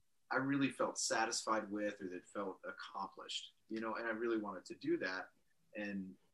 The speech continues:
I think I, I really just kinda started to stop worrying about, like, striving for an idea of success and to start worrying about why I felt the way I did, you know, and,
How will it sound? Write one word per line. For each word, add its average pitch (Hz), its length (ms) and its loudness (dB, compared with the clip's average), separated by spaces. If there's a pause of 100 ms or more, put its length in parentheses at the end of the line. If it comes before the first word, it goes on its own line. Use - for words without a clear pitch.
(220)
I 117 60 -4 (120)
think 135 200 -2 (280)
I, 104 180 -2
I - 80 -4
really 127 220 -2
just 113 220 -6
kinda 113 180 -2
started 107 400 0 (540)
to 113 80 -8
stop - 420 2
worrying 101 380 2
about, 90 380 -4
like, 87 100 -10 (260)
striving 95 640 0 (120)
for 90 360 -6
an 95 140 -10
idea 90 240 -10
of 87 80 -14
success 92 520 -4
and 90 80 -14
to 82 60 -10
start 92 380 -4
worrying 90 260 -10 (120)
about 87 280 -8 (640)
why 101 300 4
I 95 40 0
felt 95 280 -2
the 90 80 -8
way 80 180 -6
I - 120 -8
did, - 160 -18 (320)
you 92 140 -10
know, 90 200 -6 (120)
and, 95 100 -8